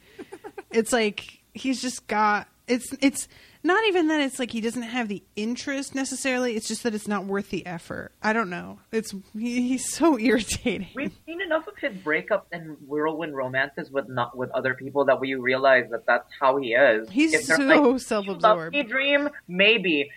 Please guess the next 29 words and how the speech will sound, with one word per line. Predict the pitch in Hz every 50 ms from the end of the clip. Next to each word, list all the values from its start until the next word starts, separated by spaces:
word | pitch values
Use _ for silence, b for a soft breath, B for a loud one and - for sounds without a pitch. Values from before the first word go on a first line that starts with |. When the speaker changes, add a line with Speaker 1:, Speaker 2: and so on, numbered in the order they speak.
| B B
Speaker 2:
And | 170 190
then | 196 202
the | 202 196
girl | 156 175 180 190 190
gets | 185 185 185 190
all | 175 165 160
emo | - 160 170 170 165 151
and | 151 143
is | 147 143
like, | 143 147 147 147
"Okay, | 151 180 170 170
fine, | 185 170 165 160
then | 156 151 147 147 147
you | 147 156
don't | 165 170 175
love | 185 180
me. | 165 151
I'm | 139 143
gonna | 143 147
leave | 151 160 165 143
you | 151 147
now." | 143 127 117 - B B B B
"Why? | - 320 339 320 277
Why | 208 - 214 240 262
are | 311
you | 349 339 320
leaving | 330 349 311 320 302 285
me? | 254 208 - - - -
Oh, | 302 330 370 285 196